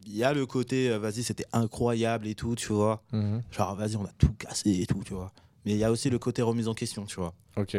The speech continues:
Speaker 1: Genre, il y a, tu sais, tout, tout ne peut pas être parfait, tu vois.
Speaker 2: Mhm.
Speaker 1: Tu sais, il faut, faut essayer de, de se voir objectivement, tu vois. Essayer de voir, euh, qu'est-ce qui, s'il y avait des petits détails qui n'allaient pas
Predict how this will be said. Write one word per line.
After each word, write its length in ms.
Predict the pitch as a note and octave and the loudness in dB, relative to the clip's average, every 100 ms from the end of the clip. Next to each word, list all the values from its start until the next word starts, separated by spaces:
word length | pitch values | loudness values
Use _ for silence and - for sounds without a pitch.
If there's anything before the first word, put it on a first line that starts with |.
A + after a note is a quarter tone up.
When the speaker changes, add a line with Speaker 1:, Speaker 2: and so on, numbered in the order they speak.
| F2+ - | -4 -2
Speaker 1:
Genre, 180 | G#2 G#2 | -2 0
il 60 | |
y 20 | |
a, 340 | G#2 G2 G2 F#2+ _ _ - - | 0 0 -2 -6 _ _ -20 -20
tu 80 | - | -6
sais, 300 | - B2+ A2+ - _ _ _ _ - - - | 0 2 2 -4 _ _ _ _ -20 -8 2
tout, 240 | C3+ C3 - - - - - | 4 2 -8 -18 -16 -14 -2
tout 120 | D3+ | 2
ne 100 | D3+ | 4
peut 140 | B2 A#2+ | 6 4
pas 240 | - C3 | 4 0
être 240 | B2+ A#2+ A2+ | 0 0 0
parfait, 320 | A#2 - G#2 | -2 -2 -6
tu 120 | - | -4
vois. 200 | G2+ G2 - | -6 -6 -2
Speaker 2:
Mhm. 320 | A2+ G#2+ G#2 F#2+ - | 2 2 0 -4 -6
Speaker 1:
Tu 60 | - | -2
sais, 120 | A#2 | 0
il 60 | A2 | 0
faut, 420 | G#2 G#2 G2+ G2+ - - - - | 0 0 0 -2 -8 -20 -20 -8
faut 160 | - | -2
essayer 220 | G#2 A2 G#2+ | 0 0 0
de, 360 | G2+ G2 F#2+ | 2 2 2
de 100 | F#2+ | 0
se 100 | G2 | -2
voir 240 | G#2 G#2 G#2 | 0 2 2
objectivement, 720 | G#2 G#2+ G#2 A2+ G#2 G#2+ A2 | 0 -4 -4 -4 -2 0 -2
tu 140 | - | -4
vois. 360 | G2+ G#2 G2+ - | -2 -2 -2 -4
Essayer 240 | G#2+ - G#2+ | -8 -6 -4
de 100 | G#2 | -2
voir, 320 | G2+ A2 G#2 | 0 0 0
euh, 220 | G2+ F#2 G2 - - _ _ | -2 -4 -8 -18 -20 _ _
qu'est-ce 220 | - A2 | -6 -6
qui, 460 | - G#2+ G#2 G2+ G2+ - - - | -4 -2 0 0 -2 -8 -20 -14
s'il 140 | - G#2 | -4 -2
y 20 | |
avait 120 | G2+ | 0
des 140 | G2 G2 | -2 -4
petits 400 | - _ - A2 | -6 _ -6 0
détails 580 | A2+ A#2 A#2 A2+ A2+ A2+ _ _ _ | 0 2 -2 0 -4 -6 _ _ _
qui 140 | - G#2+ | -4 0
n'allaient 240 | G#2 G#2 | 0 0
pas 460 | - A#2 A2+ A2+ | -2 -2 0 -2